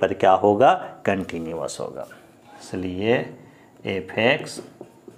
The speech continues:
continuous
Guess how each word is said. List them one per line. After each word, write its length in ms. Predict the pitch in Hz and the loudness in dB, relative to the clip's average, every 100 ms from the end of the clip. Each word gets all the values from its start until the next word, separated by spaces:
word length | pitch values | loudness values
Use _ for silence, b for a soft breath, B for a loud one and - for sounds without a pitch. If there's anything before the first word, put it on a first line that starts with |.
| _ - b b b b b _ | _ -20 b b b b b _
continuous 1300 | - 104 98 92 101 98 98 98 101 107 135 156 156 | -8 -6 -6 -6 -6 -4 -6 -6 -2 4 4 2 -4